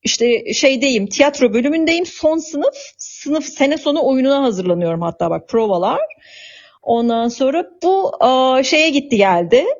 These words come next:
Ee, ne derler? Bir, e, işte üniversite kampı gibi bir şeye gitti geldi askerlik sonrasında ve bu normalde master'a gidecek Amerika'ya. Planlarımız bu. Dönecek, evleneceğiz.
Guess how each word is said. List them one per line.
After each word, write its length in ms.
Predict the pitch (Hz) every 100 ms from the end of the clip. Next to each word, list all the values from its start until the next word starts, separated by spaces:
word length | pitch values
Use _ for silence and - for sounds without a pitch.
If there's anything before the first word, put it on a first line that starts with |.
| - _ _ 196
Ee, 440 | 196 196 190 196
ne 140 | 208
derler? 520 | 196 185 190 254 311 233
Bir, 260 | 226 233
e, 540 | - 190 190 190 185 - -
işte 160 | - 220
üniversite 400 | 226 226 226 208
kampı 300 | 196 185 190
gibi 200 | 185 190
bir 60 |
şeye 240 | - 240 220
gitti 260 | 185 175
geldi 300 | 165 160 160
askerlik 500 | - 185 196 175 185
sonrasında 480 | - 180 185 240 381
ve 160 | 320 302
bu 60 | 339 302 -
normalde 420 | 269 330 269 254 427
master'a 460 | 440 403 - 262
gidecek 420 | 226 185 175 170
Amerika'ya. 580 | 202 208 196 - 156 147 587 659 _ _ _ _ _ _ _ - -
Planlarımız 640 | 214 214 214 202 196 196
bu. 160 | 330 294
Dönecek, 400 | 277 220 370 370
evleneceğiz. 1000 | 311 269 277 247 226 156 - - -